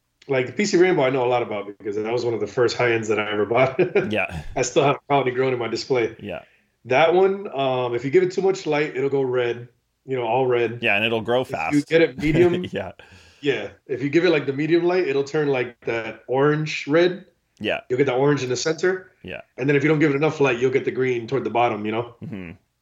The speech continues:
Speaker 2: Yeah.
Speaker 1: It's, it's definitely light-based if you want green.
Speaker 2: Yeah, I mean, I've wondered if it had to do with, uh, some of the metals in the trace elements.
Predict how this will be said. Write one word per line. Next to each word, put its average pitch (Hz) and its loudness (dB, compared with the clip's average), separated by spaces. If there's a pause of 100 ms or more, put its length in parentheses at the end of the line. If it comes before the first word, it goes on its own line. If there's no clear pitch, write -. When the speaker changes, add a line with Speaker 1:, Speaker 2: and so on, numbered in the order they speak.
(160)
Speaker 2:
Yeah. 87 -8 (240)
Speaker 1:
It's, 135 -4
it's 123 -4
definitely 175 4
light-based 120 0
if 127 -10
you 123 -8
want 117 -6
green. 107 -6 (200)
Speaker 2:
Yeah, 110 0
I 113 -2
mean, 143 -2
I've 143 -2
wondered 165 -2
if 113 -2
it 98 -4
had 92 0
to 98 -10
do 92 -6
with, 85 -8 (100)
uh, 73 -6
some 90 -8
of 85 -10
the 80 -12
metals 85 -8
in 80 -12
the 76 -12
trace 73 -12
elements. 90 -10